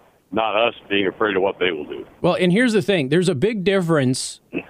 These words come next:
Speaker 2: with having that line of thinking that we're hearing from, from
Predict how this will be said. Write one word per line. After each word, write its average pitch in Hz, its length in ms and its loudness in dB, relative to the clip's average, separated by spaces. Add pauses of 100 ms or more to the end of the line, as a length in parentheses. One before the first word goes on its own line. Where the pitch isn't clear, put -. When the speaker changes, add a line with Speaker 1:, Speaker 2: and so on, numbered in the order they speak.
(420)
Speaker 2:
with 156 200 2
having 170 300 2
that 147 180 2
line 143 240 2
of 131 100 -2
thinking 135 320 2
that 135 80 2
we're 123 120 2
hearing 135 240 2
from, 117 220 0
from 104 500 -2